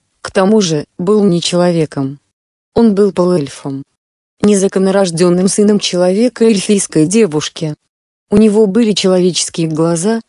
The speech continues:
но эльфийские заострённые кверху уши, эльфийское пружинище и настороженная походка и, конечно же, реакции и силы человека.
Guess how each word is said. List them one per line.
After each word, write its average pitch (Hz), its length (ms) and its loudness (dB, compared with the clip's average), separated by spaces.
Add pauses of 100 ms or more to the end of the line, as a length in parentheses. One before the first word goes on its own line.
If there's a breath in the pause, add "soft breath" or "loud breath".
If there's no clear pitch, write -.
(160)
но 185 160 0
эльфийские 190 640 0
заострённые 185 760 0
кверху 240 540 0
уши, 175 460 0 (100)
эльфийское 190 640 -2
пружинище 190 760 0
и 202 60 4
настороженная 196 840 2
походка 208 600 -2
и, 220 100 2
конечно 185 480 0
же, 175 160 -2
реакции 233 460 0
и 208 200 -2
силы 180 320 0
человека. 165 720 -2